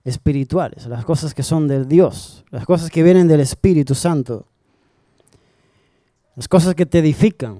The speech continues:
¿m? Que no hay raíz de amargura, que no hay rencor, que no hay odio, que no hay cosas que afectan tu vida negativamente y la vida de otros, ¿no?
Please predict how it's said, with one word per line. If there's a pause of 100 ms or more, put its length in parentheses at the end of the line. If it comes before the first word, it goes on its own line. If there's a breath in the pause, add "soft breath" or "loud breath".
(100)
¿m? (2250)
Que
no
hay
raíz
de
amargura,
que
no
hay (360)
rencor, (720)
que
no
hay
odio,
que
no
hay (760)
cosas
que
afectan (540)
tu
vida
negativamente
y
la
vida
de
otros,
¿no?